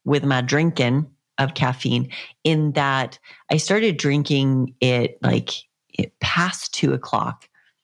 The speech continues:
For most people, especially my clients, I will suggest don't drink past two caffeine. It can mess with your sleep, especially if they are talking to me about working on sleep hygiene and they're struggling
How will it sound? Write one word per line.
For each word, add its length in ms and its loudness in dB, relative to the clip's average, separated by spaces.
For 120 4
most 480 2
people, 320 0
especially 440 0
my 140 2
clients, 520 0
I 120 2
will 160 0
suggest 680 -4
don't 220 0
drink 280 0
past 440 -2
two 460 2
caffeine. 580 -2
It 200 0
can 280 2
mess 300 0
with 120 0
your 120 0
sleep, 600 0
especially 440 0
if 160 -4
they 320 2
are 120 0
talking 440 0
to 120 -6
me 100 2
about 340 -2
working 540 0
on 180 0
sleep 320 -4
hygiene 600 0
and 160 0
they're 100 -2
struggling 720 -2